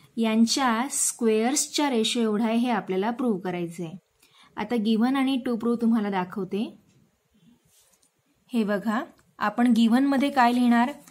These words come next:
की ट्रायंगल एबीसी हा ट्रायंगल पीक्यूआरला सिमिलर आहे, हे दिलेलं आहे. ही जी एडी आहे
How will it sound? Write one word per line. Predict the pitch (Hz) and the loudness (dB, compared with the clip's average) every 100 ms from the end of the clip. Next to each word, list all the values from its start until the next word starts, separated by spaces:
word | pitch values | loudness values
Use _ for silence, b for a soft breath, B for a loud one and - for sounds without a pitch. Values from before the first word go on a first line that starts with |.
| B B _ | B B _
की | 247 | -8
ट्रायंगल | 214 220 208 226 247 | -4 -2 0 0 2
एबीसी | 233 214 240 - 277 320 - - | 2 2 0 0 0 -2 -6 -8
हा | 233 208 214 | 0 0 0
ट्रायंगल | 233 214 208 240 | 0 0 2 0
पीक्यूआरला | 233 220 180 240 226 190 202 | -2 -4 -4 0 2 2 0
सिमिलर | 269 - 277 220 185 | 0 2 4 4 2
आहे, | 170 170 - _ _ | -4 -8 -14 _ _
हे | 294 | 0
दिलेलं | 285 240 180 | 2 4 2
आहे. | 147 - _ B B B B B | -4 -10 _ B B B B B
ही | - | -4
जी | 226 294 | 0 2
एडी | - 220 226 285 | 2 2 4 4
आहे | 247 233 202 | 4 2 -2